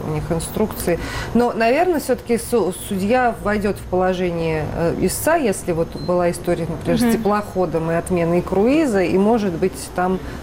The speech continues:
Speaker 1: э, что-то добавят.
Speaker 2: Тут учитывается уже, на-, ск-, наверное, наличество, наличие семьи, да, то есть детей, и вот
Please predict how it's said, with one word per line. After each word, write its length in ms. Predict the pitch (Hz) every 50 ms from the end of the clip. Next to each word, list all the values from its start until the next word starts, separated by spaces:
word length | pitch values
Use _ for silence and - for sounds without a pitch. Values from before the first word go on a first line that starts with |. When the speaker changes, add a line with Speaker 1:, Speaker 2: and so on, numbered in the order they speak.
| - -
Speaker 1:
э, 180 | - 175 175 165
что-то 600 | - - - 180 170 - - - 165 160 156 156 - - - - 175 170
добавят. 320 | 185 185 - - 160 151
Speaker 2:
Тут 140 | - 302 - 277
учитывается 640 | - - - 240 262 226 233 220 214 - - 226 214
уже, 140 | 208 208 214
на-, 140 | 220 208 -
ск-, 180 | - - - 220
наверное, 460 | 226 233 220 262 285 269 240 208 208
наличество, 500 | 202 214 214 214 233 - - - - 196 -
наличие 420 | 226 226 226 233 226 - 226 202 196
семьи, 420 | - - 208 202 208 226 269 294
да, 220 | 247 214 214 220 226
то 100 | 220 196
есть 120 | 190 190 190
детей, 540 | 202 202 - - 247 269 277 269 247 220 202
и 280 | 185 190 202 202 196
вот 140 | 190 196 190